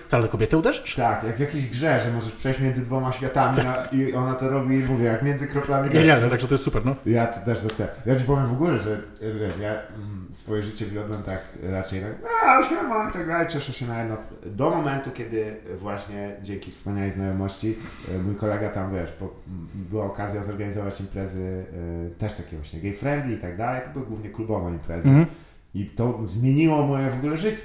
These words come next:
Speaker 2: Ja się nie, nie chodzi nawet o to, że, że jakieś tam preferencje czy tak dalej, tylko jak ziomek pewien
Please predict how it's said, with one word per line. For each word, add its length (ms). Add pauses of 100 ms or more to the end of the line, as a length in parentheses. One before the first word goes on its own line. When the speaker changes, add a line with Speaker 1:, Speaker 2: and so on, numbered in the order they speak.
(120)
Speaker 2:
Ja 200
się 180
nie, 140 (180)
nie 160
chodzi 220
nawet 260
o 100
to, 140
że, 120 (240)
że 100
jakieś 180
tam 100
preferencje 500
czy 100
tak 140
dalej, 220
tylko 320 (600)
jak 200 (640)
ziomek 480 (100)
pewien 360